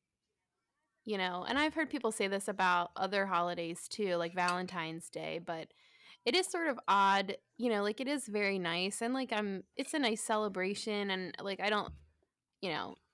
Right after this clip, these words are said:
I don't think there's anything wrong, or, like, you can't, like, honor or celebrate people too much, but it's, like, it is sort of this weird thing of,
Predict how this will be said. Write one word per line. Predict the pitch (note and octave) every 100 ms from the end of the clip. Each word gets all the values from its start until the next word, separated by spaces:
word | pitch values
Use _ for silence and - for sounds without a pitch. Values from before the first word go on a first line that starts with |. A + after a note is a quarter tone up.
| _ -
I | G#3
don't | G#3+
think | G#3+
there's | G3+ G3
anything | G#3 G3+ G3 F#3
wrong, | F3+ F3+ F3+ F3+
or, | E3+
like, | F3+ F3 G3+
you | F#3
can't, | A3 G3 F3
like, | F3 E3+ - F#3+
honor | F#3 F3+ F3+
or | F3
celebrate | - F#3 F3+ F3 F3
people | G3+ D#3
too | - A#3+
much, | G3+ F3 -
but | G3
it's, | F#3 -
like, | F#3+ F3+ - _ - - _ _ - _ _ -
it | B3+
is | C#4
sort | D#4
of | C#4
this | A#3 -
weird | A3 G#3+ A3 A3
thing | G#3 G#3 G3
of, | F#3